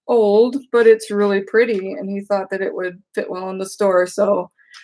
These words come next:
I'm gonna go ahead and list this for, let's see, where's my list? Uh, probably about twenty dollars. I'm gonna list this for, it doesn't have, it has the original tag on it,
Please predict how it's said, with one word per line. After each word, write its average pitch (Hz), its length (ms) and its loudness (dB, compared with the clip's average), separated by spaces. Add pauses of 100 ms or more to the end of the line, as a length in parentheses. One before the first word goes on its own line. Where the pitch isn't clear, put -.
(160)
I'm 277 160 8
gonna 254 180 6
go 220 160 6
ahead 226 280 2
and 220 160 2
list 202 240 -2
this 214 180 2 (180)
for, 202 560 2
let's 440 220 0
see, 392 160 2
where's 359 260 -2
my 339 240 -8
list? - 720 -8 (540)
Uh, 190 360 2
probably 233 220 2
about 208 200 2
twenty 196 260 -2
dollars. - 640 -6 (500)
I'm 202 80 -4
gonna 180 100 -4
list 185 280 -4
this 180 220 -8
for, 185 360 -2
it 240 360 2 (260)
doesn't 277 460 2
have, 233 380 -2
it 254 120 4
has 294 220 2
the 320 100 0
original 233 420 2
tag 208 420 0
on 277 160 2
it, 302 180 4